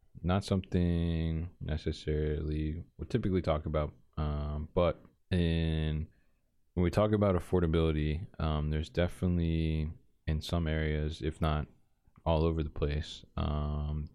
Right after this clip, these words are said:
there's affordability issues with housing. And there's definitely,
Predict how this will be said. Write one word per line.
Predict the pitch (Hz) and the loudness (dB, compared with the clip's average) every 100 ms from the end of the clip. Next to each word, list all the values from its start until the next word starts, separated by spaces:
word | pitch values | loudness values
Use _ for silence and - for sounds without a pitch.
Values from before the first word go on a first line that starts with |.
| - | -2
there's | 76 76 | 0 0
affordability | - - 95 92 82 80 78 | -4 -4 0 0 2 2 2
issues | 76 - 80 76 78 - - | -2 -2 -2 -2 -4 -8 -16
with | 73 | -12
housing. | - 78 80 69 78 - - _ _ _ | -8 -6 -6 -8 -10 -14 -20 _ _ _
And | 82 80 78 78 76 76 76 69 - - | 0 2 2 2 0 0 -2 -6 -12 -2
there's | 76 - | -2 0
definitely, | 92 - 90 85 80 78 78 78 82 | -2 0 0 2 0 0 0 -2 -4